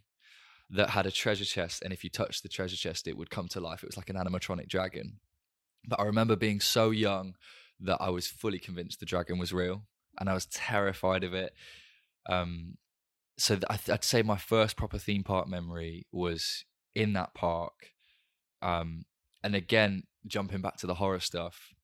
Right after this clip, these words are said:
there was, like, a train ride, and these bandits would pop out. It was like a Western style train ride, and these bandits would pop up at the end in this cave, and they would shoot at you from both sides. And I, I,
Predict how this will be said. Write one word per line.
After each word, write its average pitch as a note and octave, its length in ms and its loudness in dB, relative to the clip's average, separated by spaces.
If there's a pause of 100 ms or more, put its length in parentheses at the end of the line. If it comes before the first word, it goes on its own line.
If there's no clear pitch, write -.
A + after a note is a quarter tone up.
(240)
there F#2+ 60 -16
was, F#2 100 -12
like, F#2 100 -16
a - 40 -14
train F#2 420 -4
ride, A#2 400 -6 (800)
and F#2 120 -6
these F#2+ 160 -6
bandits G2 600 -4
would - 100 -12
pop F#2+ 240 -8
out. F2 60 -6
It - 20 -8
was - 80 -10
like G2 120 -16
a F#2 40 -8
Western F2+ 540 -6 (100)
style - 400 -8
train F#2 320 -6
ride, F#2 260 -8
and F#2+ 80 -10
these F#2+ 120 -8
bandits F#2+ 420 -4
would - 120 -12
pop - 200 -4
up G#2 120 -8
at - 100 -8
the F#2 100 -4
end F2+ 140 -6
in F2+ 80 -6
this F#2 120 -8
cave, F2+ 460 -8 (480)
and E2+ 100 -8
they E2+ 40 -4
would E2+ 160 -4
shoot F2+ 340 -2
at - 80 -10
you F#2 140 -8
from F2+ 160 -10
both F2+ 180 -8
sides. F#2+ 460 -8
And F2+ 100 -14
I, F#2+ 160 -14 (220)
I, F#2+ 80 -10